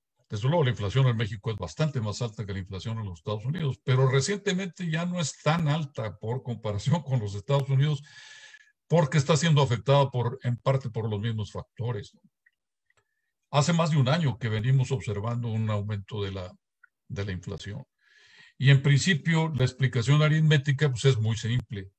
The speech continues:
Uno de los efectos de la pandemia fue deprimir la demanda por el confinamiento de la, de la población y muchos precios se desplomaron y en consecuencia la tasa de inflación se redujo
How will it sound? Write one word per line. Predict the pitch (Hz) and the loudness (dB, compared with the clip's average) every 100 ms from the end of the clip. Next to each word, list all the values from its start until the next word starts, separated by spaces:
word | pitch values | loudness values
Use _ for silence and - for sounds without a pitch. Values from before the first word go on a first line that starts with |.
| _ _ _ _ _ _ _ | _ _ _ _ _ _ _
Uno | 135 151 | 6 8
de | 143 | 8
los | 139 | 6
efectos | 139 143 135 139 | 6 4 2 2
de | 120 | 2
la | 113 | -2
pandemia | 120 117 143 135 135 | -2 0 2 4 2
fue | 135 127 | 2 2
deprimir | 113 107 107 131 127 | 0 -4 0 0 2
la | 127 | 0
demanda | 123 131 135 113 135 131 _ _ _ _ _ _ _ _ _ _ _ _ _ _ | 0 2 2 2 -2 -2 _ _ _ _ _ _ _ _ _ _ _ _ _ _
por | 120 | -2
el | 107 | 0
confinamiento | - 92 101 95 120 131 135 120 | -2 -4 -4 -2 0 0 -2 -4
de | |
la, | 113 107 | -4 -6
de | - - 107 | -10 -8 -8
la | 107 | -6
población | 110 113 113 185 175 - | -8 -6 -4 -4 -4 0
y | 147 | 2
muchos | 160 180 160 - | 2 2 -4 -2
precios | 156 143 143 | -2 0 -2
se | 139 | 0
desplomaron | 131 110 - 123 143 156 107 | 0 -2 -4 -2 0 -2 -4
y | 98 | -6
en | 107 | -6
consecuencia | 120 117 110 139 135 139 | -6 -6 -2 0 0 0
la | 120 104 | -2 -4
tasa | 139 131 131 | -4 -2 -2
de | 113 | -4
inflación | 104 101 135 127 | -6 -2 0 0
se | 127 | 0
redujo | 113 107 147 - 143 135 | 0 0 0 2 2 2